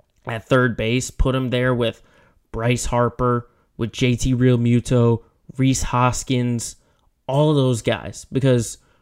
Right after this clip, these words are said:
when I watched the Phillies during the Red Sox, I thought their offense was great.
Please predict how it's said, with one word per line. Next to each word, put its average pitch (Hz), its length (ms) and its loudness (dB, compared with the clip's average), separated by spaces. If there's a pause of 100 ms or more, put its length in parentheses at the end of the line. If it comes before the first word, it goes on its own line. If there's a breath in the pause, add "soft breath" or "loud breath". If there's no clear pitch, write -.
(120)
when 120 180 0
I 147 160 4
watched 156 320 2
the 143 80 -4
Phillies 131 680 0 (400)
during 123 260 0
the 117 80 0
Red 117 220 -4
Sox, 101 480 -8
I 117 140 0
thought 120 260 -2
their 107 160 -2
offense 104 440 -8
was 87 120 -18
great. 92 340 -12